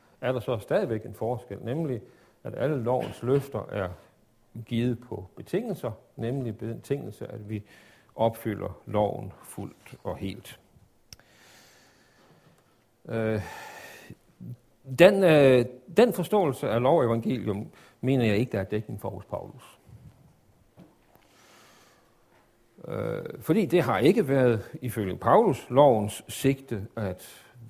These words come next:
være, øh, skal, at skulle skænke liv. Øh, lovens dræbende funktion er ikke først et resultat af menneskets synd.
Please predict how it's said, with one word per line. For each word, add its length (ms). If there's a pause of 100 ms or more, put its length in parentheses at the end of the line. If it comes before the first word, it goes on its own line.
være, 480 (380)
øh, 200
skal, 300 (200)
at 100
skulle 300
skænke 360
liv. 260 (1400)
Øh, 140
lovens 520
dræbende 500
funktion 680 (800)
er 260
ikke 180 (140)
først 380
et 140
resultat 720
af 340
menneskets 460
synd. 300